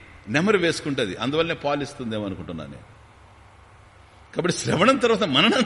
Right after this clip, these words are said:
జరగాలి, అప్పుడు జ్ఞానక్షీరం వస్తది. దేనికోసమైతే మనం ఉన్నామో అది ప్రధానంగా తీసుకోవాలి.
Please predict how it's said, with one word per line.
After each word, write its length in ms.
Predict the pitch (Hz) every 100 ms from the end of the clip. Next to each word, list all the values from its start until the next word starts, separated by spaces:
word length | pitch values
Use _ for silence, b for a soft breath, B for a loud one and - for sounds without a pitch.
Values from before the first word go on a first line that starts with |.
| -
జరగాలి, 340 | 127 85 82 - - B B
అప్పుడు 200 | 131 262
జ్ఞానక్షీరం 680 | 135 143 214 - 220 208 127
వస్తది. 320 | - - - - - - - - - - - - - - 95
దేనికోసమైతే 580 | 180 254 254 254 254
మనం 200 | 240 214
ఉన్నామో 520 | - - 214 143 127 117 B -
అది 160 | 202 262
ప్రధానంగా 520 | 185 190 226 247 226
తీసుకోవాలి. 480 | - 156 - 71